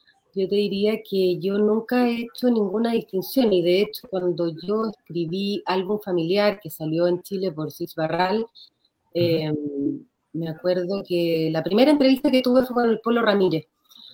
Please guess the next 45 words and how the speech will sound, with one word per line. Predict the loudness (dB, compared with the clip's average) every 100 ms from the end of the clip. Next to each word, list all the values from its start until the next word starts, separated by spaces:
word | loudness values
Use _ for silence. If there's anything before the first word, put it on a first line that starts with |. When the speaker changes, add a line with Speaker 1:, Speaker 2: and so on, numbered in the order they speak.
| _ 0
Speaker 1:
Y | 2
él |
me | 6
Speaker 2:
Ya. | 4
Speaker 1:
dijo, | 2 -4 -2 0 4
"Bueno, | 6 8
¿y | 6 4
esto | 2 -2
por | -6 -4
qué | 2 4 4 4
decidiste | 2 0 0 0
escribirlo?". | 0 4 4
Le | 4
dije, | 2 2
"Bueno, | 2 4
yo | 4
escribí | 0 -2 0 2 2
esta, | 2 0 0 0 0 -4
esta | -6 -4
novela | -2 -2 -4 -4
en |
realidad | -4 -2 -2 -4
pensando | -6 -4 -4 -2
en |
mis | -2 0
hijos, | -2 -4 -8 -8 -10
la | -10 -10
escribí | -6 -4 -2 -2
para | -2 -4
jóvenes, | -4 -2 -2 -6 _ _ _
escribí | -8 -6 -4
pensando | -6 -4 -2 -2
en | -4 -6
chicos | -8 -8 -8 -4
que | -4 -4 -12 -20 _ _
no | 0 4
vivieron | 6 6 6 4 6 4 4
la | 2
dictadura | 2 2 2 2 2 0 -2
y | -6
que | -6
sepan | -4 -2 2 2
lo | 2
que | 0 0
es | 0 -2